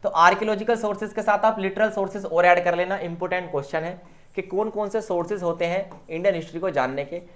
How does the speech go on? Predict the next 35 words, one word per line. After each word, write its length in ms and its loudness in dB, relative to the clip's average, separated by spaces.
आर्कियोलॉजिकल 640 6
सोर्सेज 400 -2
भी 80 -2
होते 260 0
हैं, 280 -2
ठीक 220 -2
है, 260 0
इसके 220 -2
अलावा 220 6
क्या 140 2
होते 180 2
हैं, 120 -6
स्कल्पचर्स 460 -4
वगैरह 260 2
जो 140 -4
हैं 80 -4
वो 100 -4
आर्कियोलॉजिकल 520 0
सोर्सेज 320 -8
में 120 -8
आते 240 -16
हैं। 160 -16
लिटरल 420 4
सोर्सेज, 500 -2
है 80 2
ना, 140 0
जितने 320 -8
भी 80 -4
आपके 240 2
एपिक 360 -4
वगैरह 320 0
हैं, 280 -6
जो 120 -6
लिटरल 320 -2
सोर्सेज, 480 -6